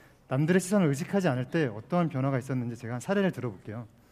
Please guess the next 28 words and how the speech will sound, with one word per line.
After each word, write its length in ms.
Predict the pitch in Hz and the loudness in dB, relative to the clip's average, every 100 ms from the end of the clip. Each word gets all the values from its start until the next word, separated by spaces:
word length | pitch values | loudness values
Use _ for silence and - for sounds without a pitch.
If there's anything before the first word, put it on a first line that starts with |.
| _ _ _ _ _ - | _ _ _ _ _ -20
칠 160 | - 240 | 2 8
년 120 | 262 | 10
전에 200 | 233 214 | 10 8
제가 360 | 151 147 151 135 | 6 6 6 4
이집트에서 480 | 139 170 - 185 | 0 -6 0 2
열리는 240 | 151 127 135 | 4 2 0
사하라상 420 | 160 202 190 190 | 4 4 6 4
마라톤 340 | 131 139 135 143 | 4 0 0 0
대회에 440 | 123 120 135 110 - - - - _ _ | 0 0 -2 -4 -10 -20 -20 -20 _ _
참가하는 480 | - 214 214 208 190 | -2 2 8 8 8
게 80 | 175 | 4
제 120 | - | -2
꿈 200 | - 202 | -2 -2
중에 160 | 185 185 | 0 0
하나였어요. 440 | 185 170 113 110 110 - - _ _ - _ _ _ _ _ _ | 0 -2 -6 -8 -12 -18 -20 _ _ -20 _ _ _ _ _ _
사이트에 380 | - 190 196 196 | 6 6 8 4
들어가서 240 | 147 139 | 4 2
신청을 320 | 139 214 208 | 2 2 2
했습니다. 380 | 196 180 139 101 - - _ _ _ _ _ _ | 2 0 -2 -4 -14 -20 _ _ _ _ _ _
참가비가 400 | - 226 214 180 | 0 2 4 2
사백만 400 | - 131 156 135 | 0 0 2 0
원이에요. 300 | 113 101 107 - _ _ _ - _ - - - - - _ _ _ - | -2 -8 -12 -16 _ _ _ -20 _ -20 -20 -20 -20 -20 _ _ _ 4
돈이 200 | 180 214 | 8 8
아까워서 300 | 151 190 175 | 8 6 4
그때부터 320 | - 185 175 | 2 -2 0
막 80 | 117 | -6
뛰기 180 | - 269 | 0 2
시작하더라고요. 560 | - - 131 104 104 | 2 -2 -6 -6 -10